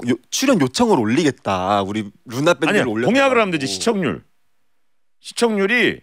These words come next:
Speaker 2: 막, 와, 뭐 한 십오, 막 이렇게 넘어가면 인기가요 그 밴드로 출연하는 거야.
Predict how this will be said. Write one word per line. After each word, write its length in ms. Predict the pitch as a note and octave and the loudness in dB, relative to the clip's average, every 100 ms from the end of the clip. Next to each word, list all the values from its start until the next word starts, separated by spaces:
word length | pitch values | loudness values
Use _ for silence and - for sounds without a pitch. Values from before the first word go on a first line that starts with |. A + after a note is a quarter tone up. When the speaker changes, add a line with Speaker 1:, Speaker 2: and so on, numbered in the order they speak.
| _ | _
Speaker 2:
막, 240 | A2 D3+ A#2 | -6 -4 -2
와, 220 | D#3 - B2+ | -2 -2 -2
뭐 140 | C3+ | 0
한 60 | A#2+ | 0
십오, 680 | - A#3+ - _ E3+ A3 | -4 -8 -12 _ 0 0
막 100 | C#3 | 0
이렇게 160 | A#2+ B2+ | -2 0
넘어가면 600 | C3+ F#3 E3+ F3+ G#3 - _ _ - | 0 2 0 0 -2 -4 _ _ -6
인기가요 680 | G#3 G3+ F#3+ F3+ E3+ B2+ - - | -6 -2 2 2 2 -2 -12 -10
그 140 | A#2+ | -10
밴드로 300 | G#2 F#3+ F#3 | -4 -4 -2
출연하는 420 | D3+ G3+ F3+ G#2 | -4 -2 0 -2
거야. 140 | C#2+ | -6